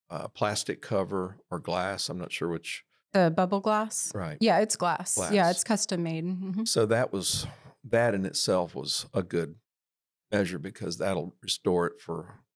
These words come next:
Speaker 1: years and years to
Speaker 2: Yes,
Speaker 1: come.
Speaker 2: absolutely. Yeah. The, the thing with pictures is, you know, light and moisture, those are your biggest enemies. And luckily that one hadn't been in the light too much, it didn't seem like, 'cause it wasn't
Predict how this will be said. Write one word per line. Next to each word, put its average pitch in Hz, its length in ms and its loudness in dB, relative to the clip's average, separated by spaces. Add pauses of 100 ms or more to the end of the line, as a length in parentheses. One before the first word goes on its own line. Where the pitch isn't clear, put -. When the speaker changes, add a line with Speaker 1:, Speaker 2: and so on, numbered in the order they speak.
Speaker 1:
years 95 420 2
and - 80 -12
years - 200 -12
to - 60 2
Speaker 2:
Yes, - 180 0
Speaker 1:
come. - 100 0
Speaker 2:
absolutely. 165 760 -2
Yeah. 160 320 2
The, 170 460 -2
the 180 80 0
thing 202 220 4
with 170 140 0
pictures 165 460 0
is, 151 400 -2
you 165 120 2
know, 151 100 0
light 156 460 2 (180)
and 147 300 -2
moisture, 160 600 2
those 151 220 -2
are 165 80 -2
your 156 180 -6
biggest 160 440 -4
enemies. 156 580 2
And 151 320 -4 (600)
luckily 180 400 4
that 160 220 4
one 170 100 2
hadn't 160 320 2
been 156 180 2
in 147 160 0
the 139 100 0
light 139 360 -2
too 233 100 0
much, 247 540 -2
it 214 80 -4
didn't 220 240 -2
seem 214 200 0
like, 214 300 -2
'cause 180 180 -2
it 175 120 -2
wasn't 165 420 -6